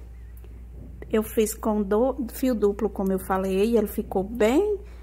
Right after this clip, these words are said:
é, ajustado o tamanho. Ficou um tamanho maravilhoso. E aí, vamos lá, a execução. A gente começa fazendo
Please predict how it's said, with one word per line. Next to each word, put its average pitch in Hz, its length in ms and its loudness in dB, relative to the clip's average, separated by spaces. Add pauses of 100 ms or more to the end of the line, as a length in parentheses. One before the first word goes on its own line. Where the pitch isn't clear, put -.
(180)
é, 196 380 0
ajustado 208 760 0
o - 20 -8
tamanho. 196 760 2 (640)
Ficou 196 680 2
um 226 120 0
tamanho 185 460 4
maravilhoso. 220 1000 2 (420)
E 254 120 4
aí, 254 220 8
vamos 277 360 4
lá, 180 300 -2
a 202 160 4
execução. 233 760 2
A 180 80 2
gente 226 380 0
começa 214 920 2 (540)
fazendo 214 720 4